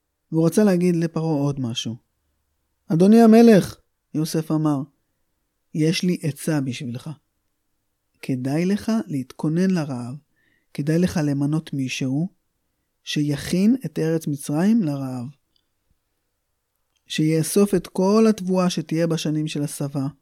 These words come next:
וישים אותה במחסנים, יבנה מלא מלא מחסנים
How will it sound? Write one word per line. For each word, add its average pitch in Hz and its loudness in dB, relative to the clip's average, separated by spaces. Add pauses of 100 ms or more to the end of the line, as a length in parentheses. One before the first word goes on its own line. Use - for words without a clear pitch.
(800)
וישים 147 0
אותה 175 -2
במחסנים, 151 -2
יבנה 160 -4
מלא 170 -2
מלא 170 -2
מחסנים 156 -4